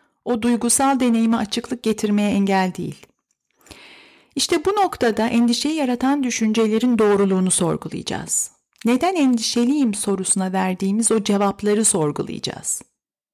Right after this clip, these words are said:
Ve bunu yaparken mümkün olduğunca net hale getireceğiz korkunun sebebini. Muğlak ifadelerden arındırıp en net ve açık haliyle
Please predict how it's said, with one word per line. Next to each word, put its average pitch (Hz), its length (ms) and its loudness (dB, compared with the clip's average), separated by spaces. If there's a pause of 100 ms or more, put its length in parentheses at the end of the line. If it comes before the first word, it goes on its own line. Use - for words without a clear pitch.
(200)
Ve 254 120 0
bunu 339 120 0
yaparken 349 580 2
mümkün 262 320 2
olduğunca 277 500 2
net 226 440 2
hale 196 320 2
getireceğiz 160 800 -4
korkunun 160 520 -6
sebebini. 151 600 -4 (1120)
Muğlak 262 440 2
ifadelerden 226 920 2
arındırıp 208 680 0
en 294 360 2
net 226 600 -2
ve 233 100 2
açık - 420 -4
haliyle 214 680 2